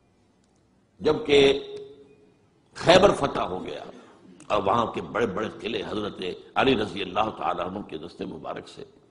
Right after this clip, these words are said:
और उनका बहुत बड़ा मरहब, बहुत बड़ा सरदार, बहुत बड़ा ताकतवर, वो कत्ल हुआ हजरत अली के हाथ रजी अल्लाह तआला।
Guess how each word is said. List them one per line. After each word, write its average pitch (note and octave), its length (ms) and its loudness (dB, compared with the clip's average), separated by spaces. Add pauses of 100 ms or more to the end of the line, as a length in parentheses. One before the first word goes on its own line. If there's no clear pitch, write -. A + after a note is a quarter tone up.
(540)
और G#2+ 100 -4
उनका B2 200 2
बहुत - 380 2
बड़ा - 580 -4
मरहब, - 560 4
बहुत A2+ 160 -4
बड़ा F#2 220 -4 (360)
सरदार, F#2+ 360 -2
बहुत G#2+ 300 -4
बड़ा F#2+ 160 -8
ताकतवर, - 580 -10 (800)
वो C3 100 0
कत्ल A#2 300 -6
हुआ F2 240 -8
हजरत E2+ 320 -10
अली F#2+ 200 -12
के F#2 120 -16
हाथ - 380 -18
रजी F2 200 -8
अल्लाह D#2 260 -10
तआला। - 400 -18